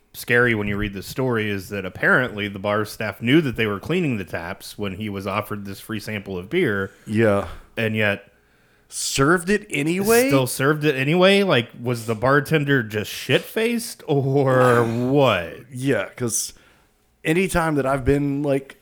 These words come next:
Speaker 2: in a place when they're cleaning lines, like, you know it's line cleaning time. So, like, how did this happen? But, but my question also is, and I'm not trying to, like, victim blame too much here, but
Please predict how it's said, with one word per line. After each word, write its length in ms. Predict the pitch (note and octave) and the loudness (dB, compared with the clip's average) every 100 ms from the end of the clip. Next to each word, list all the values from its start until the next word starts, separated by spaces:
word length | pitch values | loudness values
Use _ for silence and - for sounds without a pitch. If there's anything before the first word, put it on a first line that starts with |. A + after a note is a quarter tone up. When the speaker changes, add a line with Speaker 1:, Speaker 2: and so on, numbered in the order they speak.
| _ | _
Speaker 2:
in 200 | D3+ D#3 | -4 -2
a 40 | D3 | 0
place 400 | D#3 D3 D3 - | 4 4 2 -2
when 140 | C#3 | -2
they're 160 | C3 C3+ | -2 -4
cleaning 380 | - D3 C#3 B2+ | -2 0 0 0
lines, 400 | C3 C3 C3 A#2+ | 0 0 -2 -4
like, 280 | G2+ G2+ _ _ _ _ _ - | -8 -12 _ _ _ _ _ -4
you 140 | B2+ | 0
know 260 | F3+ A#3 C#3+ | 2 2 0
it's 160 | G#2 | -2
line 260 | B2 C3+ A#2+ | -2 -2 -2
cleaning 320 | G#2+ F#2+ D#2 | -4 -6 -8
time. 380 | E2 C#2 - - - _ _ _ _ _ _ | -14 -16 -18 -20 -20 _ _ _ _ _ _
So, 640 | - - A#2 A2 G#2 G2 - - | -6 2 2 4 0 -4 -12 0
like, 180 | C#3+ C#3+ | 0 2
how 140 | F#3+ | 0
did 120 | G3+ | -2
this 160 | E3 - | -6 -6
happen? 420 | F3 E3+ C#3+ A#2+ | -6 -4 -4 -2
But, 320 | A#2 B2+ G#2+ | -4 -6 -4
but 180 | A2+ A2+ | -4 -2
my 140 | C3 E3+ | -2 -2
question 580 | - D#3+ - D#3 C3 | -2 -2 -2 -2 -2
also 460 | - A2+ D3 G3 F#3+ | -2 -6 -2 0 0
is, 380 | G#3+ A#3 A3 - | 0 -4 -6 -6
and 140 | C3 | -4
I'm 100 | B2+ | -2
not 160 | C3+ C3+ | -2 -4
trying 180 | C#3 B2 | -2 0
to, 40 | |
like, 160 | A2+ G2 | 0 -2
victim 360 | C3+ - D3+ | -6 -6 -2
blame 240 | D3+ D3 C#3+ | 2 2 0
too 160 | E3+ | -2
much 180 | F3 D3 | -2 -2
here, 220 | D#3+ F#3 | 2 2
but 260 | D3+ A#2 | 2 -2